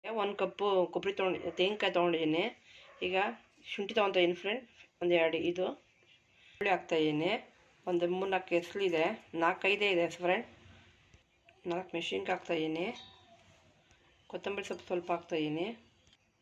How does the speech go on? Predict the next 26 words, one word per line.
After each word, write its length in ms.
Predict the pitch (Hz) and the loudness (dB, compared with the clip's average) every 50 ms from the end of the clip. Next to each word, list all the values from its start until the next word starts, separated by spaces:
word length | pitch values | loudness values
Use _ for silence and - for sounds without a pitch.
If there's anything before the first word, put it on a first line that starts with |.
| _ _ _ - - _ _ _ _ _ - | _ _ _ -20 -20 _ _ _ _ _ -14
ಪುದೀನ 220 | - 180 202 208 | -12 -10 -8 -8
ಸ್ವಲ್ಪ 300 | 202 - 190 180 175 - 175 | -8 -6 -6 -6 -4 -4 -4
ಹಾಕ್ತಾಯಿದ್ದೀನಿ. 580 | 165 170 - - 165 156 156 151 151 160 185 233 233 - - - _ _ _ _ _ - _ _ _ _ _ _ _ _ _ _ _ _ _ _ _ _ _ _ _ _ _ _ _ 208 | -4 -4 -6 -6 -4 -2 -2 -2 -2 -4 -4 -6 -8 -12 -16 -20 _ _ _ _ _ -20 _ _ _ _ _ _ _ _ _ _ _ _ _ _ _ _ _ _ _ _ _ _ _ -14
ನೋಡಿ, 220 | 180 165 156 160 - - - _ _ - - - - - - - | -10 -10 -10 -10 -10 -14 -18 _ _ -20 -20 -20 -20 -20 -14 -10
ಒಂದು 200 | 175 170 165 160 | -10 -8 -6 -4
ಎರಡು 220 | 165 165 165 165 - | -2 -4 -4 -4 -8
ಪೀಸ್ 180 | 202 190 - - - | -12 -12 -12 -10 -10
ಚಕ್ಕೆ, 340 | 170 156 - - 202 208 254 285 - - - | -10 -10 -8 -6 -4 -4 -4 -6 -8 -12 -8
ಎರಡು 220 | 175 165 160 156 | -6 -6 -4 -4
ಪೀಸ್ 240 | - 180 185 - - | -6 -8 -8 -4 -4
ಲವಂಗ 320 | 165 160 165 175 185 185 | -2 0 0 0 0 2
ಇದೆ. 300 | 180 165 170 156 156 185 240 - - - - - - - - - - - - 190 175 | 0 0 0 0 -2 -4 -4 -6 -10 -18 -20 -20 -20 -20 -20 -20 -20 -16 -12 -12 -6
ಸ್ವಲ್ಪ, 280 | - - 190 202 208 - - - - | -2 0 0 0 0 -4 -10 -16 -10
ಸ್ವಲ್ಪ 220 | - 196 208 208 - | -6 -6 -2 0 2
ಹಾಕ್ಕೊಳ್ಳಿ, 340 | 208 - - - 170 160 165 175 - 170 | 2 2 2 2 2 2 2 2 0 -2
ಜಾಸ್ತಿ 300 | 175 175 - - - 185 185 185 175 170 - - - - - 175 | -4 -4 -4 -2 2 2 4 2 2 -2 -4 -10 -12 -8 -6 -2
ಇದಾಗ್ಬಿಡುತ್ತೆ. 520 | 170 180 175 175 170 160 151 - - - - - - - - - - - - - - - - _ _ _ _ - - - - - - _ - | 0 0 0 0 -2 -4 -8 -6 -2 2 4 4 4 2 -2 -6 -16 -20 -20 -20 -20 -20 -20 _ _ _ _ -20 -20 -20 -20 -20 -20 _ -14
ಒಂದ್ 120 | - 185 175 | -12 -10 -10
ಸ್ವಲ್ಪ 180 | 185 180 175 - 190 | -8 -8 -4 -2 -2
ಅರಿಶಿನ 240 | 180 - - 208 190 185 | -2 -2 -4 -10 -8 -4
ಪುಡಿ 120 | 190 185 175 | -2 0 0
ಹಾಕ್ತಾಯಿದ್ದೀನಿ. 440 | 170 175 - 175 165 170 175 202 247 - - - - - - - - - - - - - | 0 0 0 0 2 2 0 0 -2 -4 -10 -16 -20 -20 -14 -10 -10 -10 -10 -14 -16 -8
ಇದು 100 | - 185 185 | -4 -2 -2
ರುಬ್ಕೊಳ್ಳೋಣ 400 | 190 180 - - 214 214 208 190 180 - - | -2 -2 0 2 4 4 4 4 2 0 0
ಫ್ರೆಂಡ್ 200 | 175 165 160 156 151 | -2 -4 -2 -2 -2
ಇವಾಗ. 180 | 151 143 143 | -2 -2 -2